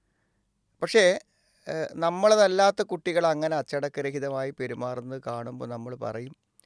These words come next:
"എന്താണത് വാപ്പയും ഉമ്മയും ശ്രദ്ധിക്കാത്തത്?" എന്ന് നമ്മൾ പറയാറുണ്ട്. അപ്പോ സത്യത്തിൽ മറ്റുള്ളവരുടെ കുട്ടികളാകുമ്പോൾ വാപ്പക്കും ഉമ്മക്കും അതിൽ പങ്കുണ്ടെന്ന് നമ്മൾ അംഗീകരിക്കുന്നു. നമ്മുടെ കുട്ടികളാകുമ്പോൾ ഞാൻ എന്ത് ചെയ്യാൻ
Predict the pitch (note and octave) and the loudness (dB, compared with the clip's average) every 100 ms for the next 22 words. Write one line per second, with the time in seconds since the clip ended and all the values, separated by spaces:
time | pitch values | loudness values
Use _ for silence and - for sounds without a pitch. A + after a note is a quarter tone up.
0 | _ _ G#2+ A2+ A#2+ A2+ G#2+ G#2 - _ | _ _ -8 -4 -4 -6 -8 -12 -16 _
1 | _ _ _ A2+ A2 - A#2 A2 A2 A2+ | _ _ _ -4 -2 -4 -8 -6 -10 -10
2 | G#2+ G2+ A2+ - A2+ - A#2 B2 A#2 A#2 | -14 -14 -16 -10 -10 -10 -12 -12 -10 -10
3 | C3 C3 A#2+ C3 A#2+ G#2 G2+ - - _ | -10 -12 -12 -10 -8 -8 -10 -14 -20 _
4 | _ _ _ _ _ _ _ _ _ _ | _ _ _ _ _ _ _ _ _ _
5 | _ _ _ - F#3 G#3 F#3+ F#3 F#3+ F3 | _ _ _ -18 -6 0 2 2 2 0
6 | G3+ G3 G#3+ G#3+ - _ _ _ _ _ | 0 -2 -2 -2 -6 _ _ _ _ _
7 | _ _ _ _ D3+ D#3 G#3+ A3 A3+ G#3 | _ _ _ _ 0 2 4 8 8 8
8 | F#3+ G3+ F#3+ F3+ F3+ F3+ E3 - E3 F3 | 4 6 8 8 6 4 4 4 -4 -4
9 | E3 D#3+ E3 D#3+ D#3 D#3 D3 D3 D3 D3 | -4 -2 -2 0 -2 0 0 -2 -4 -2
10 | D3+ D3 C#3 C3 C3 B2 B2 B2 B2 B2 | -2 0 -2 -2 -6 -8 -8 -12 -6 -4
11 | D#3 F#3 E3 F3+ F3 F3 E3+ E3+ D#3 D#3+ | -2 -2 -2 2 4 4 2 0 2 2
12 | D#3 D3+ D3 C#3+ B2 | -2 -4 -2 0 -2